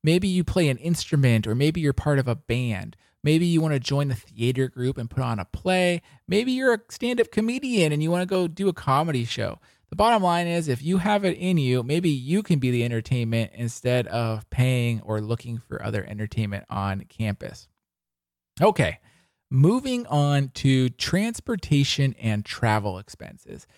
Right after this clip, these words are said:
So college students definitely have to worry about transportation and travel expenses, but my number thirty-one tip for how to save money in college is to simply sell your car.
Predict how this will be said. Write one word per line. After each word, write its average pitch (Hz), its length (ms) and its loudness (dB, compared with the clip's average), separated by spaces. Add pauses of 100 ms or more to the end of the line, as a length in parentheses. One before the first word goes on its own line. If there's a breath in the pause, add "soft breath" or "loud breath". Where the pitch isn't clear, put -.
(240 soft breath)
So 139 260 2
college 214 420 0
students 202 340 -4 (100)
definitely 156 420 -2
have 143 300 -2
to 131 100 -6
worry 123 220 -2
about 113 200 -2
transportation 117 680 -4
and 107 100 -4
travel 101 320 -4
expenses, 104 640 -4 (380 soft breath)
but 156 80 0
my 143 160 4
number 208 420 4
thirty-one 175 1040 2
tip - 320 -2 (400)
for 131 120 -2
how 135 180 2
to 135 100 2
save 123 380 0
money 113 300 0
in 104 260 -4
college 104 540 -4
is 107 180 -4
to 113 100 -6
simply 131 460 2
sell 110 380 0
your 104 160 -6
car. - 360 -10